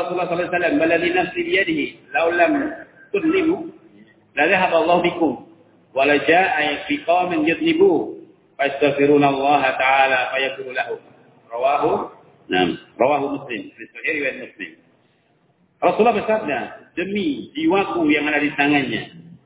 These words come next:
demi zat yang jiwaku ada di tangannya. Laulan tudnibu, seandainya manusia tidak berbuat dosa,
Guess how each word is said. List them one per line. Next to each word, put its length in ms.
demi 240
zat 240
yang 240
jiwaku 320
ada 160
di 80
tangannya. 640
Laulan 680
tudnibu, 800
seandainya 880
manusia 560
tidak 320
berbuat 220
dosa, 280